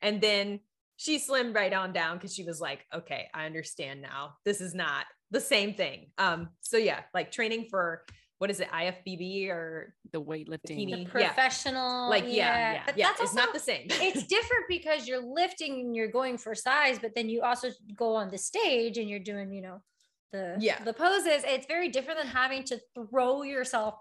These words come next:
Speaker 3: off of the top of a
Speaker 1: <laughs>
Speaker 3: wrestling rope and fly across a wrestling ring and, like, twist and take someone out. That's
Speaker 1: Yeah.
Speaker 3: a very different
Speaker 1: <laughs>
Speaker 3: skill set. There's some similarities, like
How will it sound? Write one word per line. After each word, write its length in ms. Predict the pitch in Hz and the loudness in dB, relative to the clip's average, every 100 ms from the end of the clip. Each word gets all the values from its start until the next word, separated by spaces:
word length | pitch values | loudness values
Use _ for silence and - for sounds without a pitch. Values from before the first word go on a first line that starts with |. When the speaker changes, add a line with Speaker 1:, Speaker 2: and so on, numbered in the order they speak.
| - | -4
Speaker 3:
off 400 | 214 220 220 - - - - - | 0 2 0 -4 -20 -20 -20 0
of 200 | 226 220 | 0 6
the 80 | 262 | 4
top 320 | 262 269 277 | 8 6 6
of 120 | 269 | 2
a 100 | 233 | 2
Speaker 1:
<laughs> 0 | |
Speaker 3:
wrestling 600 | 226 240 294 302 269 240 | 2 2 2 -2 -2 -2
rope 420 | 202 190 196 190 - - _ - | 0 0 0 -2 -10 -20 _ 2
and 240 | 233 220 | 2 2
fly 960 | - - 240 247 254 233 226 226 240 247 | -6 -10 -2 4 6 8 6 6 6 6
across 460 | 240 - 233 226 247 | 2 4 4 4 2
a 60 | |
wrestling 560 | 220 240 247 285 233 214 | 2 2 0 -6 -4 -4
ring 380 | 208 208 202 220 | -2 -2 -2 -2
and, 200 | 208 202 | -4 0
like, 280 | 208 196 - _ _ - - | 0 -2 -8 _ _ -20 -2
twist 240 | 302 - 254 | 2 2 0
and 100 | 254 | 2
take 140 | 247 | 2
someone 300 | 277 240 214 | 2 2 4
out. 220 | 202 165 - - - - | 4 2 -6 -20 -8 2
That's 120 | 320 | 6
Speaker 1:
Yeah. 120 | 571 | 8
Speaker 3:
a 40 | |
very 260 | 453 480 523 | 8 10 10
different 320 | 508 605 508 | 10 8 8
Speaker 1:
<laughs> 60 | 571 | 6
Speaker 3:
skill 280 | - 427 494 403 | 6 8 8 6
set. 300 | 302 202 180 - | 4 4 -2 -2
There's 160 | 302 - | -2 2
some 220 | 294 392 | 0 0
similarities, 720 | 370 311 240 226 214 269 269 | -2 0 2 2 2 -2 -2
like 300 | 214 214 214 | 0 0 -2